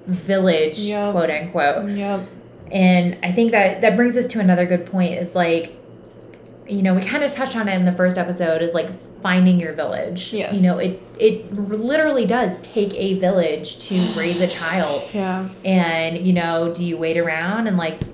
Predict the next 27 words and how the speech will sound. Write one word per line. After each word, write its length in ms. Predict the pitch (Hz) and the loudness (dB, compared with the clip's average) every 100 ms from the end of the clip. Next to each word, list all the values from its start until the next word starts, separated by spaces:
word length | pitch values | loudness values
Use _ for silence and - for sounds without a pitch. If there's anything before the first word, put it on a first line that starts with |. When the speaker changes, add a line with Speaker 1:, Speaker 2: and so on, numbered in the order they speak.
| - | -10
Speaker 1:
"Is 140 | 175 | -8
the 80 | 170 | -6
village 380 | 165 165 170 - | -4 -4 -4 -6
gonna 180 | 180 165 | -8 -10
come 240 | 170 165 | -10 -10
to 80 | 160 | -8
me?" 380 | 160 160 202 240 | -8 -6 -2 0
Like, 340 | 220 190 214 - 370 403 | 2 4 2 2 -2 -4
<laughs> 260 | 440 - - | -6 -8 0
sometimes 500 | 262 302 302 302 - | 2 2 -2 -2 -2
you 120 | 220 | 2
have 220 | 208 233 | 2 4
Speaker 2:
Yeah. 140 | 240 - | 2 2
Speaker 1:
to, 80 | 208 | 0
you 100 | 208 | 0
have 260 | 202 208 | 0 -2
to 80 | 247 | -4
seek 280 | - 202 240 | -6 -6 -4
it 60 | 233 | -2
out. 420 | 302 269 175 208 | -2 2 2 2
Speaker 2:
Yeah. 340 | 240 220 180 | 2 2 2
Speaker 1:
And 80 | 190 | 0
definitely, 600 | 202 208 269 262 226 208 | 0 -2 -2 -4 -4 -2
like, 300 | 180 170 - - - - - - - 180 | 0 -2 -4 -14 -20 -20 -20 -20 -8 -2
go 100 | 208 | 0
on 220 | 240 233 | 2 2
Facebook, 560 | 196 175 165 151 151 | 0 0 0 -2 -2